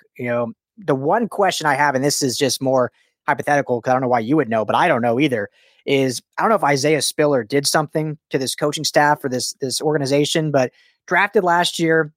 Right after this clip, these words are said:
out of Texas A and M, has looked good in camp. Last year, rookie year, maybe it was just more of a learning curve thing, but this offseason I thought looked really good. Got some play in week one and then had, I think, one carry last week. And you have Elijah Dotson, the undrafted guy out of Northern Colorado, getting more touches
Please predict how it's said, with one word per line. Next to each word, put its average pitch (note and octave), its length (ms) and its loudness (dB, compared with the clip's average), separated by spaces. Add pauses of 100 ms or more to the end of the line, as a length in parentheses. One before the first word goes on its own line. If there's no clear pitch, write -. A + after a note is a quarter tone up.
out C#3+ 100 0
of C#3 80 -4
Texas D3+ 320 -4
A D#3 60 4
and C#3+ 160 0
M, B2+ 260 -4 (200)
has C#3+ 200 -2
looked F3+ 200 -2
good F#3 160 0
in D#3+ 120 -6
camp. D3 320 -4
Last E3+ 320 0
year, F#3 140 2
rookie D#3+ 320 -2
year, D#3 340 0 (300)
maybe E3+ 240 0
it E3 40 2
was D#3 120 2
just E3 160 -2
more D#3 200 2
of C#3+ 60 0
a C#3+ 60 -2
learning D#3 320 0
curve F3 260 0
thing, F3+ 240 0
but D3+ 160 -2
this G3 200 0
offseason D#3+ 500 -2
I B2+ 80 -4
thought B2+ 180 -2
looked B2+ 160 -8
really B2 220 -4
good. F#3 380 0 (380)
Got D#3+ 260 2
some F#3 180 -2
play F3+ 300 0
in D#3+ 120 -2
week D#3 220 -4
one F3+ 320 -2 (320)
and E3 120 -6
then E3+ 120 -2
had, D#3 240 0
I C#3+ 120 -2
think, D3 220 -8
one C#3+ 300 -4
carry C3 320 0
last G#2 320 -4
week. G2 220 -8
And A#2 200 -8
you C3+ 80 -6
have C#3+ 120 0
Elijah D3 360 0
Dotson, C#3+ 400 -2
the C3 120 -6
undrafted C3+ 540 0
guy C3+ 160 2
out C3 80 0
of A#2+ 60 -8
Northern C3+ 260 -6
Colorado, C3+ 460 0
getting C3 320 -4
more C#3 200 -4
touches C3+ 560 -4